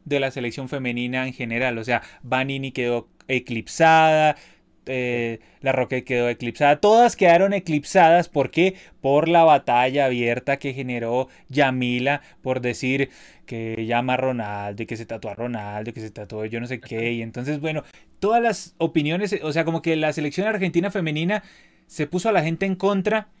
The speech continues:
y eso creo que le terminó afectando al grupo a la larga, aunque de por sí era una selección limitada, hay que decirlo.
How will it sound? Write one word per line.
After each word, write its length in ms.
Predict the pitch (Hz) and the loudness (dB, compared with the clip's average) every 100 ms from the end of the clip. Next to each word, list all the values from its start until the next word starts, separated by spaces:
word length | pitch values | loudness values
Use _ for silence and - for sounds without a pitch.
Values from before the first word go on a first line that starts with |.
| - - _ _ _ - | -20 -20 _ _ _ -4
y 120 | 156 | -2
eso 220 | 156 165 | 0 -2
creo 160 | 156 143 | -4 -4
que 80 | 139 | -4
le 80 | |
terminó 340 | 131 123 123 123 | -6 -6 -6 -6
afectando 460 | 127 139 151 143 139 | -4 -4 -2 -2 -2
al 100 | 131 | -2
grupo 260 | 135 - | -4 0
a 40 | 139 | 0
la 120 | 123 | 2
larga, 400 | 120 120 139 175 - - _ _ - | 2 0 -2 -8 -10 -20 _ _ -2
aunque 360 | 156 160 165 | 0 2 2
de 120 | 156 | 2
por 200 | 147 147 | 2 0
sí 300 | - 190 190 185 | 2 0 0 0
era 140 | 151 | -2
una 140 | 147 139 | -2 -4
selección 420 | 131 127 147 135 | -4 -4 -6 -6
limitada, 420 | 139 131 131 117 | -4 -4 0 0
hay 100 | 113 | -2
que 140 | - 131 | -4 -4
decirlo. 420 | 123 127 113 | -4 -6 -6